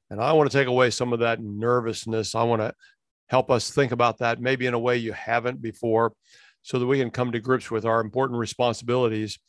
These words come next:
as the people of God. We've been talking about the story of Solomon and his experience when God came along and asked him,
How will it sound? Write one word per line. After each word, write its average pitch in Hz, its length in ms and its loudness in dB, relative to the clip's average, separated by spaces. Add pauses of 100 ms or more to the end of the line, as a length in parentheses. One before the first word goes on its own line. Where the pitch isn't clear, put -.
(300)
as 117 220 -4
the - 60 -6
people 120 320 -2
of 123 100 0
God. 117 400 0 (2000)
We've 120 120 -4
been 123 120 2
talking 139 240 4
about 139 260 2
the 123 100 -10
story 131 360 2
of 147 80 2
Solomon 127 680 2
and 113 120 -4
his 117 180 -4
experience 139 600 0
when 120 160 -6
God 117 320 2
came 127 220 0
along 123 260 4
and 110 80 0
asked 117 360 -4
him, 127 340 -2